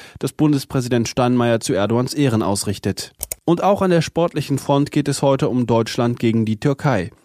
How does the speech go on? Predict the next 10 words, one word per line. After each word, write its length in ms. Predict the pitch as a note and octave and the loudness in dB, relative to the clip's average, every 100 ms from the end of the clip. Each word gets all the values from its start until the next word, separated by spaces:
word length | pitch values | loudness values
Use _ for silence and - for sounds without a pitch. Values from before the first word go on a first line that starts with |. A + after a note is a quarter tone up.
| _ _ _ | _ _ _
Welches 400 | C#3+ F#3+ G#3 F#3 | 0 0 -2 -2
der 120 | E3+ | -2
beiden 300 | D3+ C3+ C3 | 0 0 0
Länder 340 | A#2 A#2+ D#3 D3 | 0 0 0 -2
darf 260 | G#2+ A2+ | -2 -4
die 120 | - | -4
Fußball-E 540 | G#2+ - D#3+ - C#3 C3 | -6 -6 -4 2 2 4
M 200 | A2 A#2 | 2 0
zweitausendvierundzwanzig 1160 | - A2 A2+ A2 A#2+ C3+ C3+ C3 C#3 C3+ C3 | -2 -2 -2 -2 -2 0 0 0 0 0 -2
austragen? 640 | F#2 A#2 - A2 G#2+ G2+ | -2 -2 -2 0 0 -2